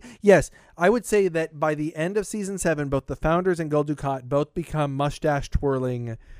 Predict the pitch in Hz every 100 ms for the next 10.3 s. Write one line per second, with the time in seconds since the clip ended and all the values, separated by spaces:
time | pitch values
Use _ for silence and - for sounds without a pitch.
0 | - 165 165 180 160 - 165 139 139 123
1 | 147 143 139 139 - 131 127 127 131 123
2 | 113 117 - - - 170 190 160 180 214
3 | 220 208 254 170 123 127 - _ _ _
4 | - 156 151 - _ - 208 202 156 147
5 | 135 _ - 160 160 160 170 160 151 156
6 | 143 143 139 143 143 139 139 143 139 131
7 | 120 131 107 104 120 - - 160 143 139
8 | - - - 156 175 - 180 165 170 165
9 | 143 165 165 175 170 - 185 165 147 160
10 | 147 117 113